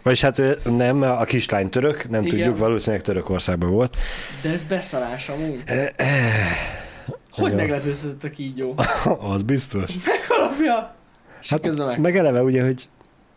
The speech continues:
Speaker 1: hogy tudta elkapni? Mármint a kislány a kígyót, mert ugye azoknak általában ilyen rejtőzködő színük van.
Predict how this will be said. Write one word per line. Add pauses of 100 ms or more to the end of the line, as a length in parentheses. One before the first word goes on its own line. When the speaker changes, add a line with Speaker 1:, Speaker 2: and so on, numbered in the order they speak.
(960)
Speaker 1:
hogy
tudta
elkapni? (340)
Mármint
a
kislány
a
kígyót,
mert
ugye
azoknak
általában
ilyen
rejtőzködő
színük
van.